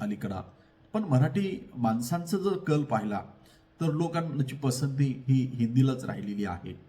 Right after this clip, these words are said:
साहित्य, माध्यम, तुरळक राजकारणी सोडले तर कोणालाही यामध्ये काही पडलं नाही. अ, राजकारणी पण किती शहाणे, बहुतेकांची मुलं मराठी माध्यमामध्ये शिकलेलीच नाहीत. वर आता हिंदी सक्तीचा,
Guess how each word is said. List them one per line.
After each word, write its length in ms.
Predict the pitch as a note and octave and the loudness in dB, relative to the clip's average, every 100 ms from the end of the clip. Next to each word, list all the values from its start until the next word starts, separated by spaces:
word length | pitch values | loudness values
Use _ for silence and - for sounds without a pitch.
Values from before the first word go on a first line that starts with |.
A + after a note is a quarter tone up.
| - _ _ - | -20 _ _ -4
साहित्य, 420 | A#2 A#2+ A#2+ B2+ | 0 2 2 0
माध्यम, 440 | A2 G2 A#2+ A2+ | 0 0 0 0
तुरळक 400 | G#2+ A2 A2+ A2 | 0 -2 -2 0
राजकारणी 440 | G#2+ F#2+ - A2 G#2+ | -2 -4 -4 -4 -4
सोडले 300 | - G2 A2 | -6 -4 -4
तर 220 | - G#2+ - - _ - | -4 -8 -10 -20 _ 0
कोणालाही 340 | D3 F#3 F3 | 0 2 2
यामध्ये 280 | D#3 D3+ D#3 | 0 0 -2
काही 200 | C#3 C#3 | 0 0
पडलं 380 | C3+ G#2+ G#2+ A#2 | 0 -4 -2 0
नाही. 320 | F#2 G2+ G2 - - - _ - | -2 -4 -10 -14 -20 -20 _ -10
अ, 140 | A2 | -2
राजकारणी 460 | A2+ A2+ - E3+ F#3 | 0 0 0 -2 -4
पण 180 | F3+ D#3+ | -6 -4
किती 280 | D3 - | -2 0
शहाणे, 320 | C3+ A#2 F2 F#2+ | 0 0 -4 -6
बहुतेकांची 580 | G#2+ A#2 C3+ C#3+ D3 | -6 -6 -4 -4 -6
मुलं 240 | D#3 D#3 D3+ - - - - | -6 -2 -2 -4 -18 -12 0
मराठी 280 | A#2+ C#3 | 2 2
माध्यमामध्ये 520 | E3 C#3+ C#3+ E3 E3 F3+ | 0 0 0 -2 0 -4
शिकलेलीच 520 | G3+ G#3 G#3+ F#3 - | -2 0 0 0 -4
नाहीत. 260 | - F2 - - _ - _ - | -6 -8 -14 -18 _ -20 _ 0
वर 100 | D3+ | 2
आता 200 | D#3 E3+ | 4 2
हिंदी 340 | - C#3 G3+ | 4 4 4
सक्तीचा, 600 | F3 D#3+ - D#3 D#3 D3 | 0 -2 -2 -2 4 4